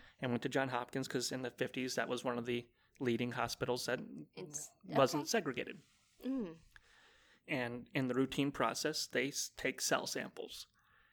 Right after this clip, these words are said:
Speaker 1: And one of the doctors kept 'em. And normally when cells are taken,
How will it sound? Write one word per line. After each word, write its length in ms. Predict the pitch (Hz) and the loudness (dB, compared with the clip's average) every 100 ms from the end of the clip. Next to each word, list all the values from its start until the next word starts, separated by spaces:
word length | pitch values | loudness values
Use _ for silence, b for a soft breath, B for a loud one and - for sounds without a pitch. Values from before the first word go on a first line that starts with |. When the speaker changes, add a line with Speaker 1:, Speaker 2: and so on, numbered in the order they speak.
| b _ - | b _ -6
Speaker 1:
And 420 | 120 110 113 - | -4 -4 -10 -10
one 140 | - 117 | 0 2
of 60 | |
the 60 | 117 | 4
doctors 320 | 113 - 120 | 2 2 -4
kept 260 | - 147 - | 0 0 0
'em. 120 | 143 | -2
And 140 | 143 143 | 0 2
normally 260 | 165 170 | 2 2
when 120 | 151 139 | 2 0
cells 420 | - 135 131 - | 0 2 0 -2
are 60 | 120 | -4
taken, 460 | - 135 147 135 | -2 -2 -2 -4